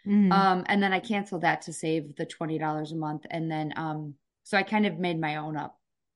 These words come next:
Speaker 1: Right. Well, now you know enough. You can
Speaker 2: Yeah.
Speaker 1: do it on your own. Yeah.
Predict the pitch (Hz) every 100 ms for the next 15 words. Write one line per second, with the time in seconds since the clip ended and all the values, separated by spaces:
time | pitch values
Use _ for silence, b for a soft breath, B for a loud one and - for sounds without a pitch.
0 | _ _ 190 180 147 - - _ _ _
1 | _ 240 254 254 233 190 170 156 156 143
2 | - - _ 185 175 208 165 151 147 135
3 | 131 151 165 151